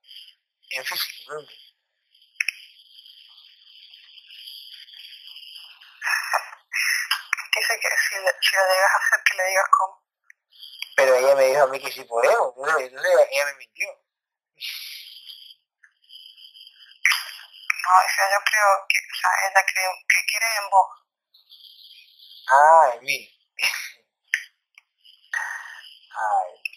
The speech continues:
Speaker 1: Bueno, está bien. Escucha. Ya, perfecto. Entonces, este,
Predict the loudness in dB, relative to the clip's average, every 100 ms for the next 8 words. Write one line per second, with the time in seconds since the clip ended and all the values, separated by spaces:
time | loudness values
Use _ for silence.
0 | -20 -12 -6 -4 -6 -12 -20 _ _ -4
1 | -2 -2 -2 4 4 2 -6 _ _ -20
2 | -20 _ -20 -16 -14 -14 -16 -20 _ _
3 | _ -20 -20 _ _ _ -2 0 0 -4
4 | -4 -4 -12 -20 -20 _ _ _ _ _
5 | _ _ _ _ _ -12 -10 -10 -12 -14
6 | -14 -14 -14 -12 -12